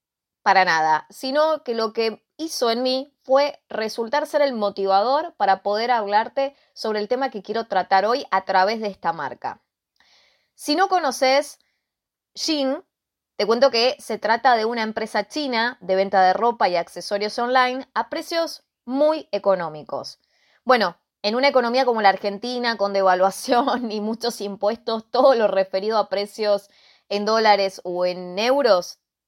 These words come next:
termina siendo relativo en cuanto a qué es económico y no, ¿no?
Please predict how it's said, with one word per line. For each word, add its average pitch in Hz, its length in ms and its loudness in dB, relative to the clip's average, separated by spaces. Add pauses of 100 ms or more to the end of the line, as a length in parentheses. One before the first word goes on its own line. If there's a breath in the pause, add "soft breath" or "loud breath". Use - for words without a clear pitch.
(260)
termina 214 400 0
siendo 226 560 0
relativo 185 680 0
en 202 120 -6
cuanto 185 400 0
a 175 160 -4
qué 208 180 -4
es 214 140 -6
económico 190 640 -2
y 165 80 -8
no, 160 420 -4
¿no? 185 420 -4